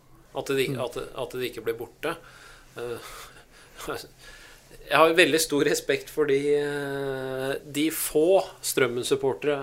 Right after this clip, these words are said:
Speaker 1: eller de som kaller seg Strømmen Grahams, da. For de er ikke mange, men, eh, det er mye lyd per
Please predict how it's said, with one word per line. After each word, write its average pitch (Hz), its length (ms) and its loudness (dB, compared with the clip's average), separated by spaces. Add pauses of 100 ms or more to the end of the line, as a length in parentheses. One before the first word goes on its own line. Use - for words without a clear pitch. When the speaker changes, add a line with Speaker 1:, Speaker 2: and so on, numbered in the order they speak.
Speaker 1:
eller 147 200 2
de 143 180 2
som 147 180 -6
kaller 123 260 2
seg 139 140 -2
Strømmen 135 340 2
Grahams, 131 400 2
da. 160 140 -6 (720)
For 143 380 2
de 143 180 4
er 175 80 6
ikke 170 320 0
mange, 156 380 2 (180)
men, 156 340 2
eh, 147 360 -2
det 147 220 2
er 160 80 6
mye 165 340 0
lyd 156 500 0
per 156 240 0